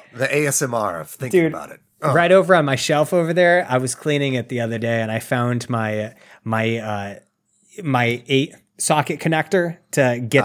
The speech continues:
Speaker 2: the
Speaker 1: Ah.
Speaker 2: pins out of the back of the, uh, the N S, N E S carts. I was like, "Oh, memories." All right, Matt Gentile, sorry.
Speaker 1: Memories. Yeah, Matt the Gentile Giant, uh, poor guy. Uh, he just says, "Wanting one, but never getting one."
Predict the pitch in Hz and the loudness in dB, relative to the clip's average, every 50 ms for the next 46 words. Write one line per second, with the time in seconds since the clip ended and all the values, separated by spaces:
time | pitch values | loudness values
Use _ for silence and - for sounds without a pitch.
0 | 101 104 117 127 120 110 - 139 127 127 135 127 135 127 127 131 127 123 110 120 | 4 4 2 2 2 2 0 0 0 2 2 4 4 4 4 2 2 2 2 2
1 | 113 120 123 120 135 123 117 110 - - - 127 123 120 117 117 117 110 110 110 | 2 2 2 2 0 0 0 -2 -4 -6 -6 -4 -4 -4 -4 -4 -4 -6 -6 -10
2 | 110 - 131 127 120 117 117 123 120 - - - - - - 127 127 127 123 117 | -12 -10 -8 -8 -6 -6 -6 -6 -6 -6 -8 -12 -16 -12 -8 -6 -4 -4 -4 -4
3 | 117 - - - 143 139 143 143 - 135 123 - 120 120 120 - 110 101 92 85 | -4 -6 -6 -4 -4 -4 -4 -6 -6 -8 -8 -8 -8 -8 -8 -8 -8 -8 -8 -12
4 | - - _ _ _ _ _ _ _ - 113 107 104 101 98 95 92 90 90 - | -16 -20 _ _ _ _ _ _ _ -10 -8 -8 -6 -8 -8 -8 -10 -10 -12 -12
5 | - - _ _ _ _ _ _ _ _ _ _ _ _ _ _ _ _ - - | -14 -14 _ _ _ _ _ _ _ _ _ _ _ _ _ _ _ _ -20 -20
6 | _ _ _ _ _ _ - 123 120 110 98 - - 139 180 214 208 - - 180 | _ _ _ _ _ _ -2 0 0 0 0 0 4 6 6 6 8 6 6 6
7 | 156 139 - - - 440 427 427 440 453 453 - - - - - - 381 359 - | 6 4 4 2 2 2 2 2 2 4 4 4 4 2 0 -2 -6 -8 -10 -14
8 | - - - _ _ _ - 175 208 226 185 160 170 208 233 247 - 220 185 143 | -18 -20 -20 _ _ _ 0 2 4 4 4 2 0 0 -2 -2 -2 -4 -4 -2
9 | 127 170 208 208 208 - 226 202 196 196 190 156 113 - 147 180 208 202 160 139 | -2 -2 -2 -2 -4 -4 -2 0 2 2 2 0 0 -2 -2 0 0 0 0 -2
10 | 123 - - - 123 117 113 110 110 107 110 110 107 104 - - - 170 151 131 | -2 -4 -6 -2 0 0 2 2 2 0 0 0 -2 -4 -4 -4 -2 -2 -2 0
11 | 139 135 123 117 117 113 110 110 107 - _ _ - 95 92 92 90 95 127 139 | 0 0 0 0 0 -2 -2 -4 -6 -10 _ _ -12 -8 -8 -8 -6 -6 -6 -6
12 | 127 135 127 - - 135 127 117 113 123 175 233 262 254 233 220 208 214 214 220 | -4 -4 -4 -2 -2 -4 -4 -6 -4 -4 -2 -2 -2 -2 -4 -4 -4 -2 -2 -2
13 | 220 185 160 143 131 143 160 185 196 190 196 185 160 143 156 190 190 175 139 110 | -2 -2 -4 -4 -4 -2 -2 -2 -2 -2 -4 -6 -6 -6 -4 -4 -4 -4 -6 -8
14 | 95 85 85 87 85 78 73 69 | -10 -12 -12 -12 -12 -12 -12 -14